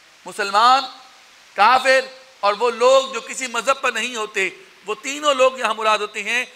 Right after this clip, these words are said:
पूरी इंसानियत मुराद होती है। अल्लाह फरमाता है, "ऐ लोगो, ऐ सारी की सारी इंसानियत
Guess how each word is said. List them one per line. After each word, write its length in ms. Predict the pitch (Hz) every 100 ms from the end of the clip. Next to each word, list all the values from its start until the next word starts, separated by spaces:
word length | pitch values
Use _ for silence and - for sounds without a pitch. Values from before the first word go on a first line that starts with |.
| _ -
पूरी 300 | 240 294 302
इंसानियत 520 | 269 247 240 277 294
मुराद 260 | 262 247 208
होती 220 | 208 226
है। 240 | 208 175 - - - -
अल्लाह 220 | 220 240
फरमाता 500 | 220 214 240 262 262
है, 140 | 226 185 - - -
"ऐ 160 | 247 285
लोगो, 380 | 269 262 277 262 214 - -
ऐ 60 | 202
सारी 680 | 220 233 277 277 277 269 262
की 120 | 240
सारी 360 | 240 247 254
इंसानियत 640 | 247 202 226 233 247 240